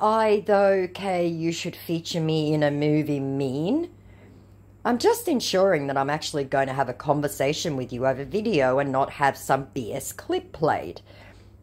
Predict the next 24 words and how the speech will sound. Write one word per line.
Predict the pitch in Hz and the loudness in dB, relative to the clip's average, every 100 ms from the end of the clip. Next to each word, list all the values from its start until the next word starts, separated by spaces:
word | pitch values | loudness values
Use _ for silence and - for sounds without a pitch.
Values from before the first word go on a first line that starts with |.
| - | 0
Up | 254 294 | 0 0
to | - | -4
you. | 170 156 175 101 143 214 - | -2 0 0 -2 -6 -8 -2
I | 185 | 0
would | 233 | 2
much | 214 220 | 0 0
prefer | 226 - 165 | -8 2 2
a | 151 | 2
voice | 180 285 311 - | 2 2 0 -4
call. | 147 95 - - | -4 -4 -10 0
Otherwise, | 170 165 143 117 147 - | 0 2 2 2 -2 -6
forget | - 294 359 339 | -10 -4 -2 0
it. | - - - - - - - - - - - - - - - - - - | -4 -8 -20 -20 -20 -20 -20 -20 -20 -20 -20 -20 -20 -20 -20 -20 -20 -6
And | - 156 | 2 4
then | 147 | 4
he | 147 | 0
corrected | - 151 151 151 | -2 2 2 2
himself, | 135 127 117 - | -2 0 -4 -2
"I | 165 147 | -2 -2
think," | - - 143 - - - - - - - | -2 -2 -2 -4 -18 -20 -20 -20 -20 -16
to | 135 | -6
tell | 143 127 | -2 0
me | 127 | 0
that | 123 113 | -2 -4